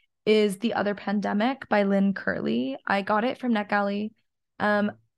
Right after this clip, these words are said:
I haven't, like, read it in depth, but I, it's, there's a lot of photos in the book,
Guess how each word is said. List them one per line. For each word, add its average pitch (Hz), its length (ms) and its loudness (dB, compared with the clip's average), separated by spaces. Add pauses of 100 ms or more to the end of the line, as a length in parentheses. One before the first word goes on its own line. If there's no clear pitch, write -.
(140)
I 233 140 8
haven't, 240 400 2
like, 254 200 0
read 214 160 4
it 214 100 -2
in 208 140 2
depth, 190 360 -2
but 196 120 0
I, 190 260 2
it's, - 300 2
there's 220 140 4
a 214 40 6
lot 220 100 8
of 233 140 4
photos 156 480 -2
in 226 80 0
the 240 80 0
book, 311 240 2